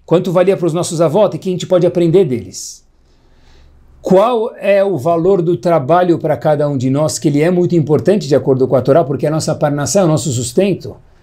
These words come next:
Mas será que é tudo na nossa vida? Qual é o valor da nossa comunidade? Será que a gente dá bola ou, quando der, eu participo? Mas não tenho muita coisa boa para falar sobre isso, não.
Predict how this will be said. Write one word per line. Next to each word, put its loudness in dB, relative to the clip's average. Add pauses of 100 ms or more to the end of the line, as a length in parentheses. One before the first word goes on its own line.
(200)
Mas 2
será 2
que 0
é -4 (100)
tudo 2
na 0
nossa -2
vida? -2 (1000)
Qual 4
é 8
o 0
valor 0
da -6
nossa -6
comunidade? -4 (300)
Será 0
que -4
a 0
gente -2
dá 4
bola 2
ou, 0 (260)
quando -2
der, 2
eu 4
participo? -4 (420)
Mas 0
não 2
tenho 4
muita 4
coisa 2
boa 2
para -2
falar -2
sobre -2
isso, -2
não. -4